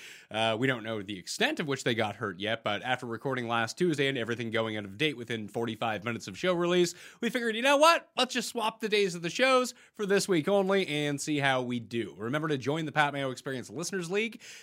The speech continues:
Uh, only a thousand spots because of the holidays. It's filling up very quickly. That's down in the description. Sub to the newsletter, as I'll have my injury tracker up there updated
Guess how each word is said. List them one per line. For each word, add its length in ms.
Uh, 240
only 180
a 60
thousand 440
spots 380
because 260
of 60
the 80
holidays. 480
It's 100
filling 240
up 140
very 340
quickly. 440
That's 220
down 220
in 60
the 60
description. 500
Sub 200
to 80
the 100
newsletter, 760
as 100
I'll 140
have 160
my 180
injury 480
tracker 640
up 180
there 240
updated 440